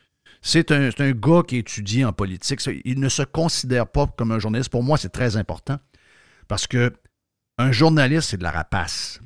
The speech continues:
Un journaliste, ce n'est pas là pour vous informer, c'est pas là pour vous amener des choses pour réfléchir, c'est pas là pour vous amener un bout de vérité. Ils sont là parce que ce sont des activistes. C'est, euh,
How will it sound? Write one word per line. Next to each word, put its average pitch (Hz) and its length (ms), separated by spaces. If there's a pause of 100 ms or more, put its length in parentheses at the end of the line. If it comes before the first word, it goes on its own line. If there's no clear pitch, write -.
(140)
Un 110 120
journaliste, 123 800 (720)
ce - 160
n'est 120 140
pas 123 220
là 139 120
pour 127 440
vous 104 200
informer, 107 720 (140)
c'est - 180
pas 127 220
là 135 140
pour 107 180
vous 104 200
amener 107 260
des 101 160
choses 117 260
pour 101 140
réfléchir, 98 760
c'est 104 120
pas 117 200
là 123 100
pour 101 140
vous 98 180
amener 101 320 (400)
un 113 100
bout 107 180
de 95 160
vérité. 95 580 (440)
Ils 135 100
sont 139 280
là 147 160
parce - 260
que 131 140
ce 113 140
sont 123 200
des 107 240
activistes. 117 640 (640)
C'est, 131 640
euh, 90 720